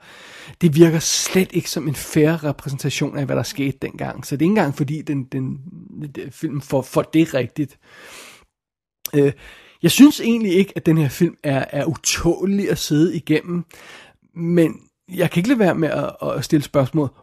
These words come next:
hvorfor skulle man sidde igennem den her film, øh, Seven Days in Entebbe?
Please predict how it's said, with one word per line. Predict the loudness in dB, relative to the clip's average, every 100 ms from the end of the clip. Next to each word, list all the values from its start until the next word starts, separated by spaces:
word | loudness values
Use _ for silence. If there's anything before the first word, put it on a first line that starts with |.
| -16
hvorfor | -6 0 0 0
skulle | -2 -2 -4
man | -4
sidde | -6 -6 -4 -4 -4
igennem | -4 -4 -4 -6
den | -6 -4
her | -4
film, | -6 -8 -8 -14 -20 _ _
øh, | -20 -16
Seven | -4 -2 0
Days | 0 0 0
in | -2
Entebbe? | -2 -2 -6 -6